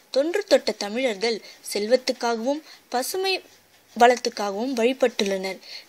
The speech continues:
பெரும்பாக்கம், தென் சிறுவலூர், பேரங்கியூர் போன்ற ஊர்களில் கிடைத்த கிபி எட்டாம் நூற்றாண்டைச் சேர்ந்த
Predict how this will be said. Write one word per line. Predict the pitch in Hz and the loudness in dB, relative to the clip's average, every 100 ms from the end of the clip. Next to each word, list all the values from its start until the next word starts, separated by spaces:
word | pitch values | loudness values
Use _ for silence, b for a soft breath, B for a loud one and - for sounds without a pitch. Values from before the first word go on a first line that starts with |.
| - | 8
பெரும்பாக்கம், | 254 330 370 349 247 - 208 226 _ _ - | 8 8 6 6 6 -6 -8 -10 _ _ 0
தென் | 320 370 | 0 0
சிறுவலூர், | - 269 233 208 202 226 b b b _ - | -2 -2 0 0 0 -4 b b b _ 8
பேரங்கியூர் | 302 349 320 220 220 180 _ _ | 8 6 0 0 0 -2 _ _
போன்ற | 208 202 190 190 | -6 -4 -2 -2
ஊர்களில் | 214 285 262 254 285 302 b b | -2 0 4 4 4 -2 b b
கிடைத்த | - 233 226 214 196 - | 6 6 6 2 2 -2
கிபி | 262 247 220 | -4 -2 2
எட்டாம் | 226 247 381 359 294 | 2 6 4 4 -2
நூற்றாண்டைச் | 269 254 240 233 - | -2 -4 -2 -2 0
சேர்ந்த | 214 202 202 | 0 0 -4